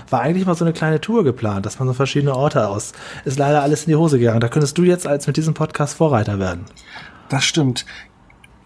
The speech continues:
Speaker 2: Erinnerst du dich noch an diese Tele fünf Sendung, äh, Old Guys on Tour?
Speaker 1: Ja, natürlich. Frederik Meissner, Karl Dahl,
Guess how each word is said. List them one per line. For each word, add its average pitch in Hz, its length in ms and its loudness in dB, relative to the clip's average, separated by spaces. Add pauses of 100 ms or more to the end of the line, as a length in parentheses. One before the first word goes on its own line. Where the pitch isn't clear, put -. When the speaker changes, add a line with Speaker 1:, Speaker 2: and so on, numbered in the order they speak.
Speaker 2:
Erinnerst 147 760 -4
du 180 40 -2
dich 180 220 -4
noch 180 160 -2
an 151 140 -2
diese 139 260 0
Tele 190 300 0
fünf - 400 0
Sendung, 160 720 2
äh, 135 680 -2 (840)
Old 185 440 0
Guys 160 440 0
on 160 260 -4
Tour? 180 420 -6
Speaker 1:
Ja, 117 160 0
natürlich. 117 440 0
Frederik 127 420 0
Meissner, 95 420 -8
Karl 127 360 0
Dahl, 92 320 -4